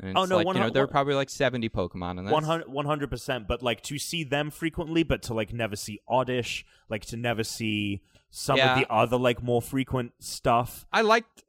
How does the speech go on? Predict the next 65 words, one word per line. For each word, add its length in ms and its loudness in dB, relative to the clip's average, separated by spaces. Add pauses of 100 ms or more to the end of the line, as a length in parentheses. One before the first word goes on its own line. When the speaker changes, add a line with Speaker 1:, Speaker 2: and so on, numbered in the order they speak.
(300)
Speaker 1:
the 160 -2
variation, 760 0
though, 340 -8
'cause 160 -4
if 120 -2
it 100 -2
was 120 -2
just 180 -10
all 140 2
first 320 -4
gen, 220 0
that 120 -4
would've 160 -6
been 140 -6
kinda 240 -6
Speaker 2:
Oh, 140 4
no, 180 2
Speaker 1:
bullshit. 180 -2
Speaker 2:
one, 280 -4
one 160 2
hundred 280 0
percent. 520 -2
It, 200 -2
it, 220 -12
this 180 4
is 160 -2
more 220 0
me 300 -2
kind 280 -4
of 140 -6
just 320 -4
being 300 -2
like, 280 -4
I'm 100 -2
not 140 2
complaining. 560 -4
Like, 140 -4
I 60 -2
think 220 -8
the 80 -4
amount 200 -2
of 80 -6
Pokemon 320 -4
that 80 -12
they 100 -6
fit 220 -6
in 80 -4
was 140 -6
Speaker 1:
You 60 -2
just 120 -6
Speaker 2:
amazing. 380 0
Speaker 1:
think 20 4
Golurk 400 6
was 160 0
a 60 0
weird 200 0
choice. 220 0
Speaker 2:
It, 80 2
yeah, 200 6
it 100 2
just, 260 -2
it 120 -2
just 260 0
felt 320 2
like 320 0